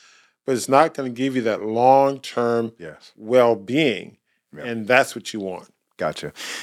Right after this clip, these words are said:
Speaker 2: Have, are you familiar with the term Herxheimer reaction?
Speaker 1: Yes. I mean, the, this basically, early on, it used to be when you, you know, treat someone, you have, like, you know,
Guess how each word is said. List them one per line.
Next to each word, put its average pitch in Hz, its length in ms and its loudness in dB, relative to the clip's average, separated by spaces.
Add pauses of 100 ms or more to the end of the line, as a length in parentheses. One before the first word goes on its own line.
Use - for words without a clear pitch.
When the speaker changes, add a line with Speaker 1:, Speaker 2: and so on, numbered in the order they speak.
(340)
Speaker 2:
Have, 123 260 6
are 127 100 4
you 156 160 2
familiar 127 640 6
with 107 220 0
the 95 100 -6
term 104 440 2
Herxheimer 90 640 0
reaction? 78 560 -4 (520)
Speaker 1:
Yes. 202 480 4
I 147 100 0
mean, 135 260 0
the, 127 340 -2
this 127 320 -2
basically, 131 760 2 (920)
early 208 300 8
on, 160 260 4
it 135 100 -6
used 135 240 -6
to 123 60 -18
be 131 280 0
when 113 240 -4
you, 110 380 -2
you 123 100 -8
know, 104 200 -2
treat 139 320 -2
someone, 117 360 0
you 110 100 -2
have, 107 220 0
like, 101 320 -4
you - 60 -16
know, - 280 -20